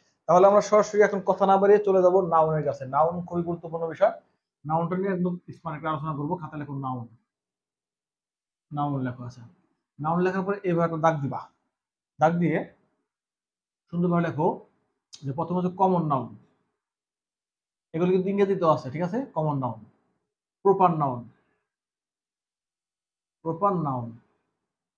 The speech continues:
collective noun, collective noun, okay? আচ্ছা, তারপরে তোমার, আহ, verbal noun,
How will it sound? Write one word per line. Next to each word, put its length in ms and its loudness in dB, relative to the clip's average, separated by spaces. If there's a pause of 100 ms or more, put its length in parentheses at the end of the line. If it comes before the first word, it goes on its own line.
(1600)
collective 420 -2
noun, 280 -6 (2500)
collective 500 -4
noun, 180 -4
okay? 320 -6 (300)
আচ্ছা, 260 -16 (480)
তারপরে 360 0
তোমার, 260 2 (1160)
আহ, 280 -2
verbal 500 2
noun, 300 -2